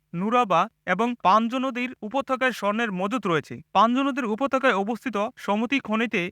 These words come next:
আনুমানিক প্রায় বিশ থেকে পঁচিশ মেট্রিক টন স্বর্ণ রয়েছে।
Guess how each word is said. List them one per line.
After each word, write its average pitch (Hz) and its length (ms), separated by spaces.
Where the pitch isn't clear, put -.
আনুমানিক 240 480
প্রায় 196 320
বিশ 220 180
থেকে 247 160
পঁচিশ 240 360
মেট্রিক 240 320
টন 226 180
স্বর্ণ 196 200
রয়েছে। 151 260